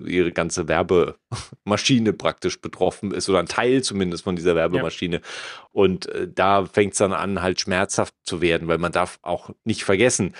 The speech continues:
Speaker 1: dass Google sehr viel macht und eine sehr große Bude ist, aber halt völlig davon abhängig ist, dass diese Geldmaschine, die Werbegeldmaschine
Speaker 2: Mhm.
Speaker 1: halt auch weiterläuft. Und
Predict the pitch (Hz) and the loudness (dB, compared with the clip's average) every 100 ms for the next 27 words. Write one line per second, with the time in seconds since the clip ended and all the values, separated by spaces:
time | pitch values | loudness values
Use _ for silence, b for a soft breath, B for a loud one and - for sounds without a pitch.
0 | B B - - 110 101 107 87 104 98 | B B -6 -4 -2 2 2 6 6 4
1 | - 120 113 117 117 110 113 - - 101 | 0 2 4 4 4 2 0 -6 -8 -6
2 | 92 - 101 85 85 98 92 90 92 95 | -6 -8 -10 -8 -2 2 2 2 4 6
3 | 120 123 110 98 104 107 107 107 85 - | 4 4 2 2 -6 -4 -2 -2 -2 -4
4 | 90 90 87 - - - 104 110 110 - | -6 -4 -4 -6 -2 4 4 4 2 0
5 | 95 95 - 101 92 90 92 - 82 98 | 0 -2 0 -2 -2 -4 -6 -4 -6 -6
6 | 87 95 101 101 92 - 98 92 87 - | -4 4 4 2 -6 -4 -2 0 -2 -4
7 | 104 90 104 127 113 87 90 - 85 - | -2 2 4 2 2 4 2 0 -8 -6
8 | 90 87 82 - - 113 135 107 76 71 | -4 -4 -4 -6 0 2 4 4 2 0
9 | 73 76 85 | -2 -10 -12